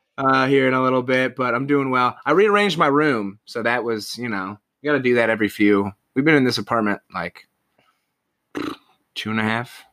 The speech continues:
years now. I think this is the second time I've rearranged it, and I, this is the best. I got more space,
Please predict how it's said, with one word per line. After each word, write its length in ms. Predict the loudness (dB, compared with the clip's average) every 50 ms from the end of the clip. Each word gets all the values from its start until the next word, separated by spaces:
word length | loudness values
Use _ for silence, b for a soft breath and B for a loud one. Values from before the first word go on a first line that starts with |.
| _ _ _ _ _
years 340 | -4 -2 -2 -2 -2 -2 -2
now. 360 | -2 0 2 0 0 -2 -6 _ _ _ _ _ _ _ _ _ _ _ _
I 100 | -2 0 2
think 120 | 4 2
this 160 | 2 2 0
is 100 | -4 -2 -2
the 80 | -2
second 360 | -2 0 -2 -2 -2 -2 -4
time 220 | -2 0 2 2 2
I've 100 | 2 2
rearranged 540 | 2 2 2 2 2 2 2 0 0 0 0
it, 220 | 2 2 0 -2
and 120 | -2 -4 -4
I, 100 | -4 -4 -6
this 300 | -6 0 0 0 2 0
is 100 | -2 -2
the 80 | -2 0
best. 380 | 0 0 0 0 -2 -4 -2 0
I 60 | 0
got 140 | 0 0 0
more 160 | 0 0 -2
space, 640 | -2 -2 0 2 2 2 2 0 -4 -10 -12 -16